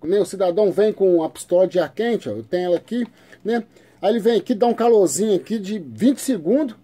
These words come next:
né? Mete o cartão e a frontal sai com a beleza, né? E você tá aí, né, com o seu na mão aí, e não, não, não, não é bem assim, né? Você passa o cartão aí, o troço tá grudando, né?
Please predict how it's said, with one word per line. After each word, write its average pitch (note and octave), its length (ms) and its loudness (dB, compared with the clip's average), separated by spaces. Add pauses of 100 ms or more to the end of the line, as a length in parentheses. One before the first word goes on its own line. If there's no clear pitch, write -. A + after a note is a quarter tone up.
(200)
né? C#4 240 0 (340)
Mete B3 360 2
o - 20 -18
cartão B3 520 0
e D4+ 40 0
a C#4+ 80 0
frontal C4 420 0
sai B3+ 240 0
com D4 120 -8
a D4+ 40 -6
beleza, C#3+ 480 0
né? E3+ 160 -4 (360)
E G3 80 -4
você A#3+ 400 0
tá C4+ 140 0
aí, B3 180 2 (320)
né, G#3+ 200 -4
com G3+ 140 0
o F#3 60 2
seu G3 360 4
na G3 160 -2
mão G3 280 2
aí, A#3+ 200 4 (600)
e F#3+ 1040 2
não, G3 220 2
não, G3+ 360 0
não, G#3 300 -2
não F3+ 300 2
é C4 60 8
bem C#4+ 160 0
assim, D3 360 -2
né? E3 240 2 (200)
Você - 180 -2
passa A3 320 0
o - 40 -16
cartão G3+ 360 0
aí, G#3 100 2
o A#3 80 -2
troço A3+ 300 -4
tá A#3+ 80 -4
grudando, D3 480 -2 (340)
né? F3 220 -2